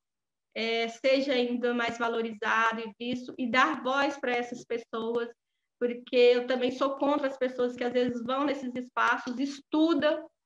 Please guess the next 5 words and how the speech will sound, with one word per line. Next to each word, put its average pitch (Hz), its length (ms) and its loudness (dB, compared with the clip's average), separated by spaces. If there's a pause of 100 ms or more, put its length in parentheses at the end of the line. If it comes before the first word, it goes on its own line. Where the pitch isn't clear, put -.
(120)
essas 240 260 -6
culturas, 254 760 -4 (220)
estuda 311 400 -2
essas 285 240 -2
comunidades, 247 880 0